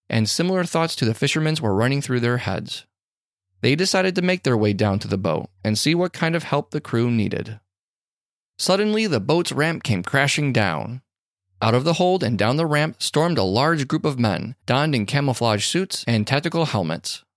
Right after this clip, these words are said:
They gripped assault rifles and carried mortar cannons.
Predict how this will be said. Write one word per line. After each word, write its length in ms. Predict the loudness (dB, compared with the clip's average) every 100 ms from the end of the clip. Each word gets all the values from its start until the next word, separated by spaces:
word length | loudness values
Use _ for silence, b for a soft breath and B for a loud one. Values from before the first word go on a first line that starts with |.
| -2
They 140 | 0
gripped 260 | 2 0 0
assault 320 | 0 2 0
rifles 400 | 0 -2 -2 -4
and 140 | -2 0
carried 300 | 2 2 2
mortar 320 | 0 0 0
cannons. 560 | -2 -4 -4 -6 -10